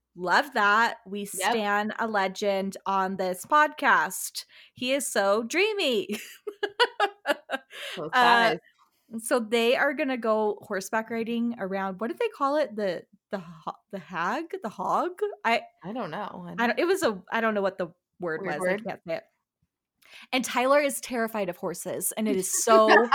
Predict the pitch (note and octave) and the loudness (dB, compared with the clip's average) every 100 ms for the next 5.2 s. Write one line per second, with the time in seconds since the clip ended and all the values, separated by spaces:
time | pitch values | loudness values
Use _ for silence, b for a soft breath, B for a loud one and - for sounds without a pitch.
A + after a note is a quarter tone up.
0 | D4+ - C4+ D#4 D#4+ D#4 C4+ B3 - - | 6 6 4 6 8 10 8 6 0 -2
1 | A3 C4 A#3+ A3+ - G#3+ G#3 C#4 B B | 0 2 2 0 2 2 2 -2 B B
2 | B D4+ C4+ D4+ D4+ - A#3 A#3+ D4+ E4+ | B 6 8 10 6 2 4 4 4 4
3 | E4 E4+ G4+ B3+ A#3+ A#3+ G3 G3+ G3 G#3 | 6 6 6 8 8 6 4 6 8 6
4 | G#3+ A3 - G#3+ G3+ A3 G3+ F#3+ F#3 G3 | 4 -2 0 0 2 0 -4 -2 -2 -2
5 | F#3+ | -6